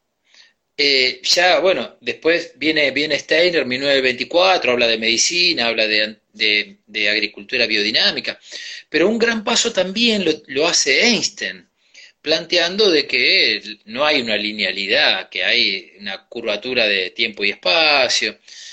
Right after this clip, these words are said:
Y después viene la, la física cuántica. Y después siguen,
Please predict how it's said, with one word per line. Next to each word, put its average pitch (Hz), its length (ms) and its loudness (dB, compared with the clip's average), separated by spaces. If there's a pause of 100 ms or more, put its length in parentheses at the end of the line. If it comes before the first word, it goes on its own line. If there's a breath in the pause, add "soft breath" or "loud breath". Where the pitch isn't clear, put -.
(120 loud breath)
Y 123 120 -4
después 180 300 0
viene 240 320 2
la, 110 360 0
la 107 140 -6
física - 440 -4
cuántica. 131 840 -6 (520 loud breath)
Y 180 120 -6
después 269 400 0
siguen, 247 840 -2